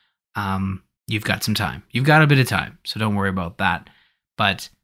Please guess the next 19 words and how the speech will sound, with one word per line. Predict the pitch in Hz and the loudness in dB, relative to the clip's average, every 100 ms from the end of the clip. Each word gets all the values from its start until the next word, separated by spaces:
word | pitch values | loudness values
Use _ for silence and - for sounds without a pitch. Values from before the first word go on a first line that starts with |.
| _ _ _ | _ _ _
while | 131 160 | 4 6
you're | 147 | 6
waiting, | 139 139 135 131 | 6 6 4 4
go | 135 139 | 2 2
to | 127 | 4
our, | 117 113 113 | 4 2 0
uh, | 98 104 | 0 -2
website, | 107 151 139 151 139 131 120 | 2 0 2 2 4 4 2
gamersinpodcast | 123 123 113 110 117 113 113 110 - | 2 2 0 0 0 -2 -2 -4 -2
dot | 104 104 | -2 -2
com | - 117 117 | -2 -2 -2
slash | - 98 - | -2 -2 -4
fey. | - 135 143 151 | -2 2 4 4
You'll | 110 | 0
find | - 98 | -2 -4
all | - 131 160 | 0 2 4
our | 135 | 2
previous | - 110 98 98 | 0 -2 -2 -2
episodes. | 95 104 - 107 104 | -6 -6 -6 -4 -4